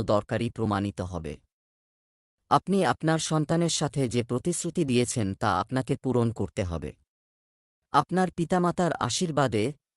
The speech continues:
আপনার যে কোনো অমীমাংসিত কাজ শেষ হতে পারে।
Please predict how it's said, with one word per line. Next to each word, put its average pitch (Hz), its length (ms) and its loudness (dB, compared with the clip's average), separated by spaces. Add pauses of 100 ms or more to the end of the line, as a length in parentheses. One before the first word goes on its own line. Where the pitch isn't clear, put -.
আপনার 175 420 2
যে 147 200 0
কোনো 185 240 0 (100)
অমীমাংসিত 147 640 0 (140)
কাজ 104 240 0
শেষ 151 360 0
হতে 107 200 -4
পারে। 73 260 -6